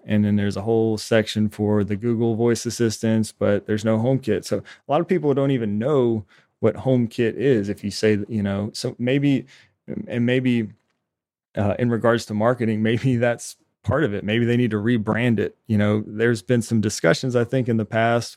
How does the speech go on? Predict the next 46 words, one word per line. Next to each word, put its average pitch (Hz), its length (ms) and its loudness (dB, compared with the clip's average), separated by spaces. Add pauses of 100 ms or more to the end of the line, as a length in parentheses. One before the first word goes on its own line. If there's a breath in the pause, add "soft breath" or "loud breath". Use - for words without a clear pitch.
or 101 220 0
rumors 110 680 0 (460 soft breath)
that 95 80 -4
they 104 80 4
were 104 100 4
gonna 101 160 0
change 110 380 0
it - 100 -6
to 95 220 -2
Apple 107 360 2
Home 123 680 0
or 101 260 -2
something 117 380 0
like 113 220 0
that. 120 340 0 (760 soft breath)
I 131 100 0
don't 139 160 0
know. 131 140 2
I 127 80 4
think 147 160 0
they 131 80 2
need 131 100 2
to 120 60 -2
figure 113 260 0
something 123 600 0
to 110 100 -10
get 120 200 0
it - 140 -4 (160)
more 120 420 2
to 120 120 -4
the 107 100 0
masses. 117 600 2
I 113 80 2
don't, 98 280 -4
I 113 120 -2
don't 127 100 -2
know 127 140 2
what 120 220 2
that 110 180 0
looks 113 260 0
like. 98 380 0
Uh, 95 160 -2
maybe 104 260 0
just 101 240 -2
more 98 160 0
resources, 120 920 0